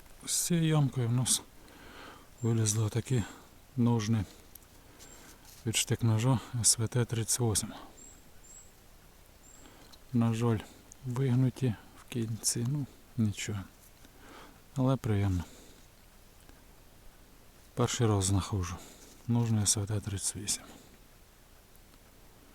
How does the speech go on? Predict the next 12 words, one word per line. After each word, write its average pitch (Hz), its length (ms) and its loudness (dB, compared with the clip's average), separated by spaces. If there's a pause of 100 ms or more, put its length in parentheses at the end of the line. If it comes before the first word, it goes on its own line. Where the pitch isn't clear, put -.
(1500)
Шукаємо 127 500 2
далі. 85 280 0 (2250)
Ось 131 180 -4
я 120 80 0
прийшов 120 360 2
на 127 120 8
місце, 170 400 8
де 123 240 6 (960)
це - 160 2
була 135 300 6
тут 127 220 2
річка. 156 460 4